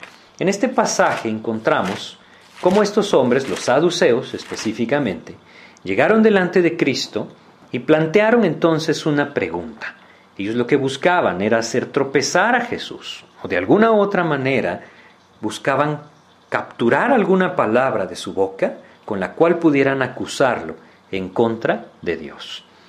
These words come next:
Y entonces ellos hacen sus preguntas, pero en Marcos doce veinticuatro el Señor Jesucristo les hace ver cuál era verdaderamente su error. Entonces respondiendo Jesús les dijo,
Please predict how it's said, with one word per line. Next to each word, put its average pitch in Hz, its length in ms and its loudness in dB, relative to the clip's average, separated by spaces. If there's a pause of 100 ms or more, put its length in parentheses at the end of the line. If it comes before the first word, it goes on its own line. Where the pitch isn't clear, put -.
(360)
Y 175 60 0
entonces 240 440 0
ellos 196 260 2
hacen 185 280 2
sus 165 180 -2
preguntas, 170 560 2
pero 147 220 2
en 151 100 2
Marcos 233 460 2
doce 160 320 4
veinticuatro 107 760 -2
el 87 80 -6
Señor 156 360 0
Jesucristo - 840 -2 (340)
les 104 200 -4
hace 175 260 2
ver 143 340 0
cuál 170 280 4
era 160 180 4
verdaderamente 127 1040 0
su 147 220 0
error. 170 300 -4 (880)
Entonces 185 360 2
respondiendo 156 680 2
Jesús 131 480 -4
les 113 180 -2
dijo, 131 340 -6